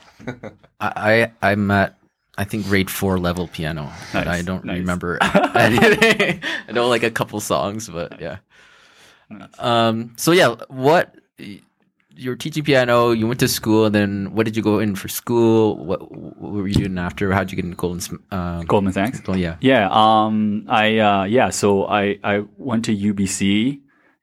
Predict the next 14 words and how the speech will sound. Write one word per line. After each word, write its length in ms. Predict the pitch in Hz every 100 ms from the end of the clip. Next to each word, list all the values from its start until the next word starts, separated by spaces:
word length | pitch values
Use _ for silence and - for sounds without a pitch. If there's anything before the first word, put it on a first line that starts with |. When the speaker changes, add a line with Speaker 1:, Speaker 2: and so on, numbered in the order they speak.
| -
Speaker 1:
um, 680 | 104 92 90 90 87 87 - _ _ _
decided 440 | - - 101 101 107
to 80 | 101
go 220 | 101 95
into 460 | 95 92 98 92 87 -
business 460 | 101 90 110 104 101
instead 280 | 92 98 92
of 160 | 87 -
engineering. 840 | 104 95 92 92 98 123 156 156 _ _ _ _ _ 104
Um, 540 | 92 90 90 90 92 -
my 420 | 147 135 101 92
dad's 400 | 87 98 98 95
advice 460 | 95 92 95 95 -
was, 520 | 92 92 92 -